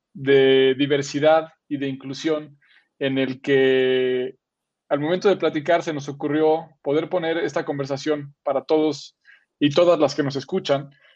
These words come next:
Y esto tiene que ver con algo que vivimos cada día más, cada día con un tono, con un acento un poco más, eh,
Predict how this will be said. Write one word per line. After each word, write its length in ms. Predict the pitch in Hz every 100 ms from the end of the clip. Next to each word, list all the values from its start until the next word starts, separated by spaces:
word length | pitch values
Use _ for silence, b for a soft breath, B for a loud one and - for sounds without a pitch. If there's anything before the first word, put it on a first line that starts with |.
| _
Y 140 | 160 180
esto 260 | 190 220
tiene 220 | 214 214
que 100 | 202
ver 200 | 185 190
con 340 | 185 170 165 160
algo 320 | 170 175 180
que 140 | 160
vivimos 680 | 143 143 165 170 160 - - _
cada 260 | - 165 156
día 260 | 147 151 123
más, 480 | 120 - - - _ _ b _ -
cada 260 | 165 175
día 380 | 160 165 170 160
con 180 | 147 143
un 480 | 147 151 147 143 143
tono, 320 | 151 156 151
con 140 | 143
un 100 | 143
acento 380 | 143 147 147 147
un 160 | 143 143
poco 240 | 147 143
más, 560 | 139 143 139 - - -
eh, 480 | 139 127 123 117